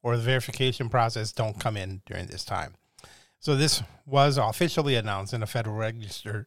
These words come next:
on May thirty-first. So there's a sixty-day comment period here, and it'll be, uh, compiled into a single document that includes department responses. And there's a link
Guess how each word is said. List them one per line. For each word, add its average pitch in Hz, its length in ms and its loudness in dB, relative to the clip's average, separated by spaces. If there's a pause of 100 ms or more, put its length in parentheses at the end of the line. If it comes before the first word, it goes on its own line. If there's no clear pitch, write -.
(140)
on 98 480 -4 (380)
May 95 160 -4
thirty-first. - 680 -10 (720)
So 139 160 0
there's 120 180 0
a 104 80 -4
sixty-day 139 520 0
comment 120 420 -2
period 113 380 0
here, 180 240 -2 (920)
and 104 380 -2 (160)
it'll 135 100 0
be, 123 240 0
uh, 107 120 -2 (760)
compiled 160 460 6
into 143 180 4
a 120 60 2
single 135 260 0
document 117 400 2
that 110 140 0
includes 110 320 -2
department 107 480 -4
responses. 98 760 -6 (420)
And 104 220 -4
there's 104 160 -6
a 104 100 -12
link 107 380 -6